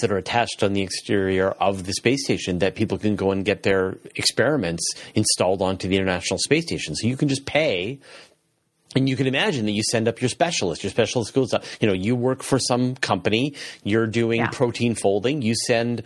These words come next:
Speaker 1: one of your biologists up to the International Space Station to watch over the experiment while you carry out your protein folding, and then the person comes back down. And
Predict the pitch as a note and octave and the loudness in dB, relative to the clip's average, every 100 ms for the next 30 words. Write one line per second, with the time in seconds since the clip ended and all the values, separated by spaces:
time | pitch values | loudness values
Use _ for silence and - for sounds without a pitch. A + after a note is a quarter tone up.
0 | - - G#2+ A#2+ A2 G#2+ F#2+ F#2+ G2 G#2+ | -12 -2 2 2 0 2 2 2 2 2
1 | C#3 C3+ - - - - - _ - B2 | 0 -2 0 0 0 -8 -20 _ -2 2
2 | A#2+ A#2+ A#2+ B2+ D3+ C3+ - G2 G2 A2 | 2 2 0 0 -2 -2 0 0 2 0
3 | G#2+ - C3+ - F#2+ F2+ F2+ A2 - A#2 | 0 0 -2 0 0 2 2 0 0 0
4 | A#2+ A#2+ A2 - G2+ F#2 F#2 B2 - - | 2 -2 -2 0 2 2 0 -2 -4 -16
5 | - - G2 G#2 G2+ - A2 G#2 A2 A#2+ | -12 2 2 4 0 0 2 2 0 0
6 | A2+ B2+ A#2+ A2+ G#2 - F2+ G2 B2+ C#3 | 0 0 0 0 -2 2 2 2 0 -2
7 | - - F#2+ G#2 A2 B2 A2 A2+ B2 A#2+ | -12 -4 0 2 2 0 -2 -2 -2 0
8 | A#2+ A2+ A#2 D3 G2 - - - G2 F#2+ | 0 0 0 0 -2 -6 -18 -4 -2 -2